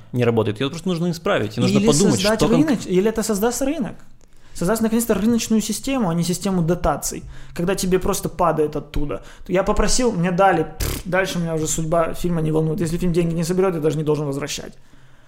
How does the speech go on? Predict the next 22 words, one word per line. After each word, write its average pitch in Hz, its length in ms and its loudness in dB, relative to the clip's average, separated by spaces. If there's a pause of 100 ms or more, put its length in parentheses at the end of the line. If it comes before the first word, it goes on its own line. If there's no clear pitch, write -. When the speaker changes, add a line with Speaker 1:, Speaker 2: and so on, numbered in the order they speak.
(360)
Speaker 2:
Э, 185 120 -2
а 165 100 2
тогда 180 280 -2
это 254 120 -2
создаст 202 340 -4
рыночную 208 460 0
ситуацию, 165 420 0
отсутствие 165 380 0
вот 156 160 2
этого 156 180 2 (120)
вот, 156 160 0 (260)
э, 156 300 2 (480)
м, 160 680 -10
вот 156 80 -8
этой 156 200 -2
антилопы 160 480 2
золотой, 143 320 0
которая 151 240 -2
просто 151 220 -6
кидает 139 280 -2
тебе - 200 -8
деньги. 143 340 -10